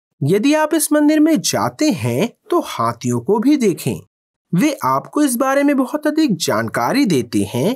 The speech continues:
कि प्राचीन निर्माता वास्तव में हमें क्या बताने की कोशिश कर रहे थे। अब मैं यह बताना चाहता हूँ कि यह धूप घड़ी सिर्फ आइसबर्ग का एक सिरा है।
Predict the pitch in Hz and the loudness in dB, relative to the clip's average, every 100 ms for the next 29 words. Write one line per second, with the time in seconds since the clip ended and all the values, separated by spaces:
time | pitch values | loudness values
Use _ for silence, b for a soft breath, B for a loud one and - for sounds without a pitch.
0 | - - 311 - 131 113 - 262 302 190 | -4 -2 -2 -2 -4 -4 -4 0 2 2
1 | 131 110 98 214 254 139 87 92 - - | 2 -2 -2 -4 -4 -4 -4 -2 -4 -2
2 | 277 220 139 107 107 254 - - 202 202 | 0 0 0 -2 -2 -2 -4 -4 -2 0
3 | 233 233 240 247 - 320 - - 202 - | 0 -2 -2 -2 -2 -2 -2 -4 -2 0
4 | 269 - 240 190 147 139 - 95 - _ | -2 -2 -2 -2 0 -2 -4 -8 -8 _
5 | _ _ - 156 214 247 269 262 320 175 | _ _ -6 -2 0 2 2 2 0 0
6 | 117 113 127 254 302 202 127 - 110 110 | -4 -2 -2 -2 -2 -4 -4 -4 -4 -2
7 | 143 226 - - 277 254 311 170 - 185 | 0 -2 -4 -2 0 2 0 -2 -2 0
8 | 226 254 226 143 - 202 - - 123 262 | 0 0 2 0 0 -2 -2 -4 -2 -2
9 | - 139 110 - 254 311 - - 117 165 | -4 -4 -4 -4 -2 0 -2 -2 -2 -2
10 | 214 190 95 | -2 -2 -4